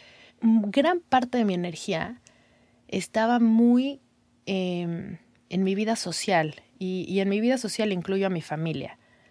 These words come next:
Y entonces yo estaba dividida, no estaba con toda mi energía en mí. Y entonces estás muy alerta de la vida de muchas personas,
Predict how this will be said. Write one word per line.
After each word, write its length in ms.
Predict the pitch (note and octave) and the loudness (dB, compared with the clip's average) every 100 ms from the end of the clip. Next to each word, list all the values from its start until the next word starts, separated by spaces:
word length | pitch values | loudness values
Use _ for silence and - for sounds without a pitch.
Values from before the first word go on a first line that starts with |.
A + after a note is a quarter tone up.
| _ _ _ _ _ | _ _ _ _ _
Y 100 | G3 | -4
entonces 640 | G#3 - A#3+ A#3+ D4 - _ _ _ _ | -4 -2 -2 0 -2 -6 _ _ _ _
yo 160 | F3+ G#3+ | -6 -4
estaba 340 | A3+ - C4+ | -2 -2 -2
dividida, 460 | G3+ E3+ F3 B3+ G#3 | 0 0 0 0 0
no 180 | F#3 A#3 | 2 0
estaba 360 | B3 C4+ C#4 | -2 -4 -4
con 180 | C4+ G3 | -4 -4
toda 200 | F#3+ G#3 | -4 -2
mi 120 | G3+ | -2
energía 640 | F3+ E3+ D#3+ G#3 F#3+ E3 - _ _ | -4 -6 -6 -4 -4 -4 -12 _ _
en 200 | F#3 F#3 F#3+ | -6 -2 0
mí. 200 | G#3+ - _ _ _ _ _ | -2 -6 _ _ _ _ _
Y 80 | G3+ | -4
entonces 320 | G#3 B3+ D4+ | -2 0 0
estás 440 | C#4 A#3+ B3 B3+ | -2 0 0 2
muy 280 | A3+ A#3+ C#4 | 6 6 4
alerta 560 | C#4+ B3 A#3 A#3+ A#3+ A#3 | 2 2 0 0 -2 -2
de 100 | G3+ | 0
la 160 | E3+ | 0
vida 260 | E3+ G#3+ A#3+ | 0 -2 -2
de 120 | G#3+ | 0
muchas 540 | F3 G3+ C4+ - C4 - | 0 2 0 -2 -8 -6
personas, 920 | F#3+ E3+ - E3+ D#3+ D#3+ B3+ - | -6 -4 -4 -4 -4 -6 -8 -16